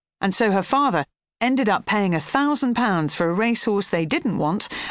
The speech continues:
and couldn't afford. But Polly and her parents had pitched in to help. Polly's dad, Alex Williams, was a bona fide racehorse trainer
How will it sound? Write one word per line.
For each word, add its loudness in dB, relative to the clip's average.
and 0
couldn't -2
afford. 0
But -4
Polly 2
and 0
her -2
parents -2
had -6
pitched -2
in 0
to -4
help. -2
Polly's 2
dad, 0
Alex 0
Williams, 0
was 0
a 0
bona 0
fide 0
racehorse 0
trainer -2